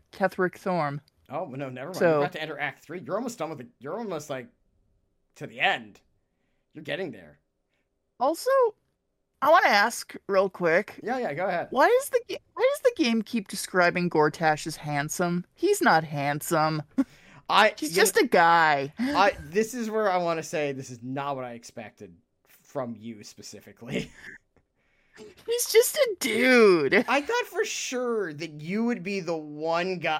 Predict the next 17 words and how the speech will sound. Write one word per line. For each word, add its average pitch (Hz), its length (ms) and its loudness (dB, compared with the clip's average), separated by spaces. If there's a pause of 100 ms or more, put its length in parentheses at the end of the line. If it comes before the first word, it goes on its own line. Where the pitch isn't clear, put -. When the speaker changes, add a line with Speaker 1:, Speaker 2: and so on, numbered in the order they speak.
Speaker 2:
person 147 500 -10
I 147 240 -2
know 143 260 -6
who'd 143 100 -8
be 139 100 -8
like, 123 240 -10
"Oh, 147 280 -6
yes, 110 600 -12
hello." 95 840 -16 (720)
Speaker 1:
I 311 100 -4
mean, 370 320 -4 (280)
he's - 880 -10
all 415 260 -4
right, 233 500 0
but 269 120 -4
he 330 180 0
made 466 180 8